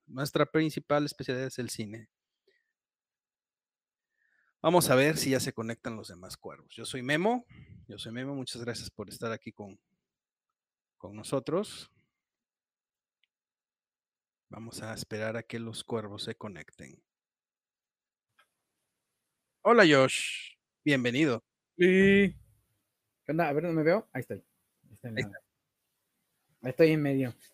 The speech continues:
Speaker 2: ¿Qué tal? ¿Cómo estás?
Speaker 1: Hola, Josh. Bienvenido al
Speaker 2: Hola.
Speaker 1: otro episodio de La Corte de los Cuervos.
Speaker 2: Hola a todos. ¿Qué onda? Espero que ustedes no hayan pagado por la película que vimos.
Speaker 1: <laughs>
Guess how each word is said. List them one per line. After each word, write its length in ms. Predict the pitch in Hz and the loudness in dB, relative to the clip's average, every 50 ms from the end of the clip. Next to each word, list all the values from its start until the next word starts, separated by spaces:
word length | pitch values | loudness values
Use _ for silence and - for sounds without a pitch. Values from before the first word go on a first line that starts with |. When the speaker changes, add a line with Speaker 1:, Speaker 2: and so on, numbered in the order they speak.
| _ _ - _ _ | _ _ -20 _ _
Speaker 2:
¿Qué 80 | - 151 | 0 4
tal? 280 | - 180 180 196 202 185 | 6 8 10 8 8 6
¿Cómo 140 | 185 175 165 | 4 2 4
estás? 480 | 160 - 185 196 202 202 202 - - _ _ _ _ _ _ _ _ _ _ _ _ _ _ _ _ _ _ _ _ _ _ _ _ | 8 8 10 10 10 8 6 2 -12 _ _ _ _ _ _ _ _ _ _ _ _ _ _ _ _ _ _ _ _ _ _ _ _
Speaker 1:
Hola, 160 | - 151 139 131 | 0 2 2 2
Josh. 240 | 120 117 113 - - _ _ _ _ _ _ _ _ _ _ _ _ _ _ _ - - - - | 0 -2 -8 -10 -14 _ _ _ _ _ _ _ _ _ _ _ _ _ _ _ -18 -18 -14 -10
Bienvenido 640 | 127 127 - - _ - - 151 143 131 123 113 - _ _ _ | -8 -8 -8 -8 _ -2 0 2 2 2 0 -2 -8 _ _ _
al 200 | - 127 117 117 | -10 -8 -6 -2
Speaker 2:
Hola. 140 | 151 160 170 - | 0 0 0 0
Speaker 1:
otro 160 | - 139 _ _ | -2 -6 _ _
episodio 400 | _ _ _ _ - 131 131 123 | _ _ _ _ -8 -4 -4 -2
de 100 | 120 117 | -2 -2
La 120 | 110 110 107 | -4 -4 -6
Corte 340 | - 123 113 113 _ - 104 | -4 -4 -4 -4 _ -8 -8
de 80 | 104 | -8
los 220 | 90 85 82 - - | -8 -10 -12 -14 -12
Cuervos. 920 | - 104 87 - - - _ - - - - - - - - - _ _ - | -10 -8 -8 -10 -10 -14 _ -20 -20 -20 -20 -20 -20 -20 -20 -20 _ _ -4
Speaker 2:
Hola 200 | 131 139 143 143 | 0 2 4 4
a 80 | 139 | 4
todos. 500 | - 147 143 143 143 143 139 139 - - _ _ _ _ _ _ _ _ | 4 4 6 6 6 6 4 2 -2 -12 _ _ _ _ _ _ _ _
¿Qué 80 | - 131 | -2 0
onda? 280 | 135 135 123 113 - _ _ _ _ _ _ _ _ _ _ _ _ _ _ - - - - - - | 0 0 0 -2 -4 _ _ _ _ _ _ _ _ _ _ _ _ _ _ -20 -16 -14 -12 -10 -10
Espero 420 | 127 - - 175 180 185 185 175 | -2 6 10 10 12 12 10 8
que 600 | - 160 151 147 139 135 127 120 117 113 110 107 - _ _ _ _ _ _ _ _ _ - | 6 4 4 6 6 4 2 2 0 -4 -6 -8 -12 _ _ _ _ _ _ _ _ _ -10
ustedes 480 | 131 127 - 160 151 156 151 143 131 139 | -4 0 4 6 6 8 6 6 4 0
no 120 | 139 135 | 0 2
hayan 220 | 143 147 147 143 | 2 2 0 0
pagado 540 | - 139 123 127 151 175 180 170 160 156 156 | -2 -2 0 4 6 8 8 10 8 8 6
por 120 | - 143 139 | 2 -2 -2
la 120 | 135 - | -2 -2
película 380 | - 135 139 - - 139 131 - | -2 -2 -2 -2 -2 -2 -2 -2
que 140 | - - | -2 -4
vimos. 240 | 123 139 170 185 - 523 554 - _ _ _ _ _ _ _ _ _ - | -2 -2 -2 -2 -2 -2 -4 -4 _ _ _ _ _ _ _ _ _ -20
Speaker 1:
<laughs> 380 | - - - 277 - - _ | -8 -4 -4 -4 -4 -4 _